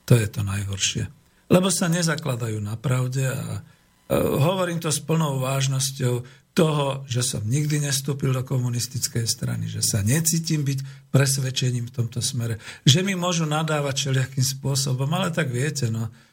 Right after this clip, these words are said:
mne povedzme zase pre zmenu, e, predstaviteľ Smeru sociálnej demokracie nadáva do fašistov, Luboš Blaha a ďalší,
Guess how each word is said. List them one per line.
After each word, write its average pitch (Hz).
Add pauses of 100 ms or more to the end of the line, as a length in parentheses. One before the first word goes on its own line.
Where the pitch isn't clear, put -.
(160)
mne 143
povedzme 131
zase 127
pre 123
zmenu, 127
e, -
predstaviteľ 123
Smeru 120
sociálnej 120
demokracie 117 (320)
nadáva 117
do 110
fašistov, 127
Luboš 113
Blaha 123
a 107
ďalší, 113